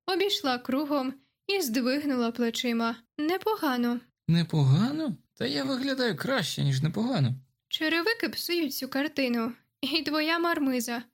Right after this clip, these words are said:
Speaker 1: Хлопець поставив лампадку на прилавок та з удаваним роздратуванням підійшов до Лізель, і вона відчула, що її охопила певна ніяковість. Тож із полегшенням,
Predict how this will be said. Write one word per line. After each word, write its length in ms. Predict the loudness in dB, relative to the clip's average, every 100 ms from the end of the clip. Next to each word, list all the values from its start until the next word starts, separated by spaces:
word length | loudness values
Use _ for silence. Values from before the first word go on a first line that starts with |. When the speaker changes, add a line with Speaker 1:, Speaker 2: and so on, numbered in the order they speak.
| _ -4
Speaker 1:
Хлопець 380 | -2 0 -2 -2
поставив 560 | -2 -2 -2 0 0
лампадку 580 | 0 0 0 -2 -2 -2
на 140 | -2 0
прилавок 720 | 0 2 0 0 0 -2 -2
та 240 | 0 0
з 120 | -2
удаваним 600 | -2 0 0 0 0 0
роздратуванням 880 | 0 0 -2 0 0 0 0 0 0
підійшов 520 | -2 0 0 -2 -2
до 180 | -2 0
Лізель, 400 | 0 0 -2 -4 -6 _ _ _ -2
і 120 | 0
вона 260 | 2 0
відчула, 640 | 0 -2 -2 -2 0 -2 -4 _ _ -12
що 280 | -4 0 2
її 340 | 2 2 0
охопила 720 | 0 -2 -2 0 0 2 0
певна 420 | -2 -2 0 0
ніяковість. 880 | 0 0 0 -2 -2 -2 -2 -6 -16 _ _ _
Тож 280 | -2 0 0
із 160 | -2 -4
полегшенням, 880 | -2 0 0 -2 -2 -2 -2 -2